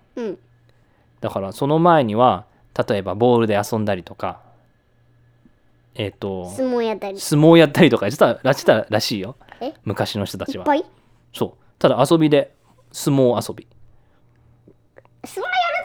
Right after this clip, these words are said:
Speaker 1: やるぞ！
Speaker 2: やるぞ！いやいや、ちょっと、ちょっと、ちょっとポーズ。相撲をやっちゃったらさ、
Speaker 1: うん。
Speaker 2: それで終わりになっちゃうけど、いいの？
Speaker 1: うん。それでいいんだよ。
Speaker 2: 本当？
Speaker 1: 長い相撲になっちゃうけど。
Speaker 2: 長い相撲？どんな長い相撲に？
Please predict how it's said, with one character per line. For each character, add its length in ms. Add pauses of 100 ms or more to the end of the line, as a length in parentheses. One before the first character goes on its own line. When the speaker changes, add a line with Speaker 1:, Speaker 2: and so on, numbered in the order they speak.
(340)
Speaker 1:
や 140
る 100
ぞ！ 80
Speaker 2:
や 160
る 20
ぞ！ 60
い 40
や 80
い 40
や、 100
ち 80
ょ 0
っ 40
と、 120
ち 120
ょ 20
っ 40
と、 120
ち 80
ょ 20
っ 20
と 80
ポ 120
ー 40
ズ。 120 (420)
相 300
撲 260
を 80
や 120
っ 60
ち 80
ゃ 40
っ 80
た 100
ら 100
さ、 540 (340)
Speaker 1:
う 80
ん。 40
Speaker 2:
そ 100
れ 80
で 60
終 100
わ 80
り 80
に 60
な 60
っ 20
ち 100
ゃ 40
う 20
け 80
ど、 100
い 60
い 60
の？ 140 (280)
Speaker 1:
う 100
ん。 1120
そ 60
れ 320
で 100
い 40
い 120
ん 140
だ 80
よ。 160 (300)
Speaker 2:
本 100
当？ 60
Speaker 1:
長 260
い 320
相 240
撲 140
に 180
な 100
っ 40
ち 120
ゃ 40
う 80
け 80 (720)
ど。 80
Speaker 2:
長 240
い 40
相 220
撲？ 100 (240)
ど 180
ん 40
な 80
長 260
い 60
相 180
撲 60
に？ 160